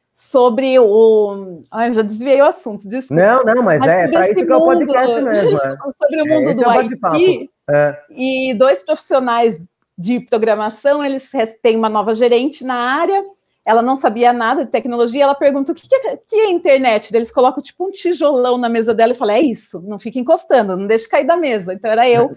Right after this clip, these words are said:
Speaker 1: em noventa e seis, olhando pro
Speaker 2: <laughs>
Speaker 1: computador, "O que que é
Speaker 2: É.
Speaker 1: internet?" Então eu não tinha mesmo todas as informações, mas eu prestei vestibular, passei e comecei. No primeiro semestre,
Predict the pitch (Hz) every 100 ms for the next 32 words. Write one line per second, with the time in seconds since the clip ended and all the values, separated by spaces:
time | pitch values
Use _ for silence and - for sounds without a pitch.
0 | - 226 240 240 262 285 302 - 233 254
1 | 117 - - - 247 302 277 269 262 285
2 | 240 185 196 262 302 294 233 117 214 180
3 | - - _ _ _ _ _ _ _ _
4 | _ - - _ 254 247 285 311 339 453
5 | 339 359 349 285 302 311 285 262 269 269
6 | 285 294 330 381 - 349 392 370 359 359
7 | 330 320 240 240 - 254 285 311 262 -
8 | - 233 370 - _ _ _ _ _ _
9 | _ 226 233 247 285 - 170 - _ _
10 | _ _ 359 480 480 285 180 175 - 175
11 | 190 190 - - - 160